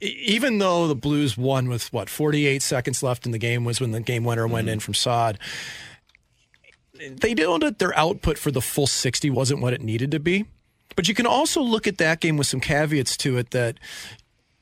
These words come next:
Speaker 1: boy, you hate excuses in the sports world. But it is your first game in Mountain Time. You're moving out west, start of a road trip, right? It, it's,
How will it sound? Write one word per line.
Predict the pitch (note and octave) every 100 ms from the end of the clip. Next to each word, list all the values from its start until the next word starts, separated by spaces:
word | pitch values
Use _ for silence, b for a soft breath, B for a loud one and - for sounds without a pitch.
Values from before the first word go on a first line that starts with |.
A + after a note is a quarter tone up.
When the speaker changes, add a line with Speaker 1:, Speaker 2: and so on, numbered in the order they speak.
| _ _ -
Speaker 1:
boy, | C4
you | A#3+ F#3+
hate | F3 D3+
excuses | B2 - C3+ B2 B2+
in | A2+
the | A2+
sports | - - A2 -
world. | - G2+ G#2+ - _ _ _ _ _
But | A#3+ C4+
it |
is | C4+ A3
your | G3
first | - D3+ -
game | C#3+ C3
in | A#2+
Mountain | A#2 B2 B2+ A#2
Time. | C3+ B2+ B2
You're | A#2
moving | B2 F3+ F3 E3
out | D3
west, | B2+ B2 A#2
start | - E3+ F3+
of | E3+
a | C#3+
road | C3 C3 B2
trip, | - B2+ B2 -
right? | C#3 D3+ D#3
It, | D#3 -
it's, | - F#3 -